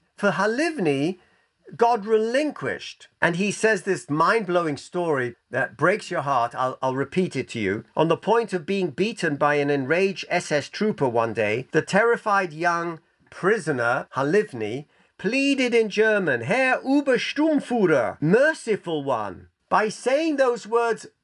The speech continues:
"O merciful one," to this Nazi butcher, he escaped by the skin of his teeth. And the one regret he has in his biography, autobiography,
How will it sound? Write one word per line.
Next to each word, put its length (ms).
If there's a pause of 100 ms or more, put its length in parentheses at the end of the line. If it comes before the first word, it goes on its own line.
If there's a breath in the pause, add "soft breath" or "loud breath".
(100)
"O 180
merciful 840
one," 420 (600)
to 460 (460 soft breath)
this 240
Nazi 540
butcher, 680 (200)
he 180
escaped 420
by 140
the 100
skin 280
of 80
his 160
teeth. 420 (600 loud breath)
And 160
the 100
one 480
regret 580
he 180
has 580
in 200
his 260
biography, 800
autobiography, 1120